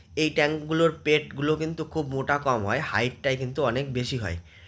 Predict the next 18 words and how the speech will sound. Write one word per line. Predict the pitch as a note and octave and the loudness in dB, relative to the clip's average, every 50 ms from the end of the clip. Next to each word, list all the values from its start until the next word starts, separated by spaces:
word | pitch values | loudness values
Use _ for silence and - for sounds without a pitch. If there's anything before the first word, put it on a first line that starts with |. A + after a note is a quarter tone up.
| - - - - - - - | -20 -20 -20 -20 -20 -16 -8
আমরা | - G#2 B2 B2+ C3+ D3 D3 D3+ D3 | -4 -2 0 2 4 6 6 6 4
যদি | C#3 D3 D3 D3 D3+ | 2 0 -2 -2 0
ট্যাঙ্কের | C#3+ C#3 B2+ C3 B2+ B2 D3 D3 | 0 2 0 0 0 -2 -4 -2
মধ্যে | D3 D3 D3 D3 D#3 | -2 -4 -2 -2 -4
ঢুকি, | C#3 B2+ C#3+ C#3+ C#3+ C3 B2 C3 C3+ - - - - - | -2 -2 -4 -4 -2 -4 -4 -4 -6 -8 -12 -18 -16 -8
আমাদের | A#2 B2 C3 C3+ D3 D3 | -2 0 2 2 2 0
শুধু | - - E3+ F3 | 0 -2 -2 -2
মাথাটাই | E3+ D3+ B2+ A2+ - C#3+ C3 D3 D3+ D#3 D#3+ - - - _ - | 2 4 4 4 4 2 0 2 2 2 0 -4 -6 -12 _ -2
অল্প | - C3 C3+ C3+ - | -2 -2 -2 -2 -6
পরিমাণে | B2+ C3+ C#3 B2+ B2 A#2+ A#2+ A#2 B2+ E3+ G3+ - - - - - - - - - | -6 -4 -2 -2 0 -2 -2 -2 -2 -4 -4 -8 -16 -20 -20 -20 -20 -20 -8 0
দেখা | B2+ C3 A#2+ - A#2+ G#2 | 2 2 2 2 0 -2
যায়। | F2+ D2+ E2 F2 - - - - - _ _ - | -2 -4 -6 -6 -8 -12 -20 -20 -20 _ _ -2
তো | C#3+ | 0
এক্ষেত্রে | D3+ D3 D3 F3 E3+ E3+ - F3 | 0 2 2 0 -2 -2 -4 -2
কিন্তু | F3 E3+ F3 E3+ F3 | -2 -2 -2 -2 -4
ফিল্টারের | E3+ E3+ - C3+ C3 C3+ C#3+ D3 D3 D#3+ D#3+ D#3+ D#3+ - - | -4 -4 -4 -4 0 2 4 4 6 6 4 2 0 -8 -8
লেয়ারটা | B2 B2 C3 C3+ C3+ C3 - - C3+ | -4 0 2 2 2 2 0 -4 -4
কিন্তু | A#2+ C3 B2 B2 - C#3+ D#3+ | -4 -4 -6 -6 -6 -8 -8